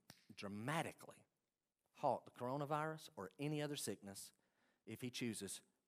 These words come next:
as a result of his people praying. I know that. I'm not saying he has to. I'm not saying he will. But have you prayed? Do you know that right now I'm looking at some people that are like, "Yep, that's good. I wrote that down." And honestly, in your heart, you know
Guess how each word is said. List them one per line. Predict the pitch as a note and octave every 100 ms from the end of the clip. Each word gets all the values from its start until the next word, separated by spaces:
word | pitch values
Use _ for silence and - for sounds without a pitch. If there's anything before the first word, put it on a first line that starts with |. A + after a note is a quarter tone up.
| -
as | G2+ G#2
a |
result | A#2 G#2 F2+
of | F#2+
his | G2
people | - F#2 - G2
praying. | A2+ F#2 D2+ - _ _ _ _ -
I | A#2+
know | A#2+ A#2+
that. | D#2+ D2 _ _ _ _ _ _ _ -
I'm | G#3
not | -
saying | D#3+ A2+
he | F2+
has | F2+ G#2+ -
to. | B2 D#3 -
I'm |
not | F3 -
saying | F#3+ F#3
he | F#3
will. | B3 C#4+ A2+ - _ _ _ _ _ _ _ _ _ _ _ _ _ _ _ _ _
But | A#2
have | C#3 C#3
you |
prayed? | A#2+ D3 A#2 F2+
Do | A#2
you | D3+
know | D3
that | A#2+
right | C3+ B2+
now | C#3
I'm | B2+ B2
looking | B2
at | A#2+
some | - A2
people | B2 - B2+
that | A2+
are | G#2+
like, | G#2+ G#2
"Yep, | B2 D3 D3
that's | C3+ -
good. | B2 B2+
I | A2+
wrote | A#2+ A#2
that | A#2+ G#2
down." | A2+ A2+ G#2+
And | G#2 - -
honestly, | A#2+ C#3 - C3+
in | C3+
your | D#3
heart, | C3 A#2 -
you | B2 C#3
know | A#2+ G#2+